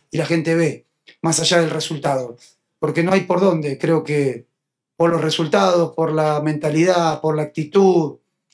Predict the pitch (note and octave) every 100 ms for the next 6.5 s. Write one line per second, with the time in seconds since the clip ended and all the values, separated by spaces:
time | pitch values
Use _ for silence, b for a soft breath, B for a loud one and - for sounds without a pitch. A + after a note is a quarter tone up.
0 | _ _ - D#3+ E3 F3+ G3 G3+ E3+ D#3+
1 | D#3+ D#3 - D#3 D#3+ D#3+ G3+ G3 E3 D#3+
2 | D3+ D3 E3 E3 - F#3+ F3 E3 D#3+ C#3+
3 | - - _ _ _ B B B - E3
4 | E3+ D#3+ D3 F3+ F3 D#3+ C#3+ D3 C3+ C3+
5 | C#3+ D3 D3+ C#3+ E3 D#3 D3 D#3 C3+ C#3
6 | C3+ B2+ A#2 - -